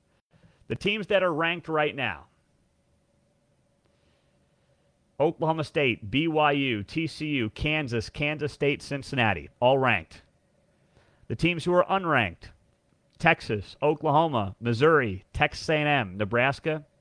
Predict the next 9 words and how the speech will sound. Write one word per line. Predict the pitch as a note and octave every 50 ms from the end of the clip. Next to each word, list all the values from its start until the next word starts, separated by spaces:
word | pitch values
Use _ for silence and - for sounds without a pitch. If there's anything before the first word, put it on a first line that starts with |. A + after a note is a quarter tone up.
| _ _ _ _ _ _ _ _
and | A#2+ A#2 A2+
Colorado. | - A#2 A2+ A2+ A2 G#2+ G2+ F#2+ F2+ D#2+ D2 C#2+ - - _ _ _ _ _ _ _ _ _ _ _ _ _ _ _ _ _ _ _ _ _ _ _ _ _ _ _ - B2
Do | A#2 A3+ C4+ D4
with | D4+ D4 D4
that | C#4 C4 C4 B3+
information | B3+ B3 G#3+ A#3+ A#3 A3+ A3 A3 G#3+ - G#3+ G3+
what | F#3+ G3 -
you | E3+ D#3+ D3+
wish. | D#3+ G#3+ B3+ C#4 A#3 - - - - -